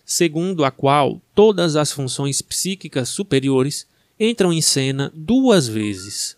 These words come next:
no decurso do desenvolvimento humano. Primeiro, no plano interpsíquico, social, e depois no plano intrapsíquico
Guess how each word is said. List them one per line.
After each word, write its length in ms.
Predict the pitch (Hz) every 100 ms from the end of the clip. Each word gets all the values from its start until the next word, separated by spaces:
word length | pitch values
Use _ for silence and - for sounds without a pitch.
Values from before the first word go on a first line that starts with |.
| -
no 140 | 123
decurso 460 | 120 - 156 180 170
do 100 | 160
desenvolvimento 760 | 156 147 151 151 143 139 - - _ -
humano. 400 | 151 110 98 107 _ -
Primeiro, 520 | 185 185 143 117 110 -
no 180 | 135 147
plano 440 | 139 131 127 131 -
interpsíquico, 1200 | 226 220 - 123 120 175 - 156 165 180 220 226 _
social, 720 | - 135 - 151 131 151 190 _ _ _
e 100 | 208
depois 440 | 202 220 165 180 175
no 140 | 190
plano 400 | - 151 160 170 -
intrapsíquico 1200 | 220 233 - 202 202 196 - 202 202 139 123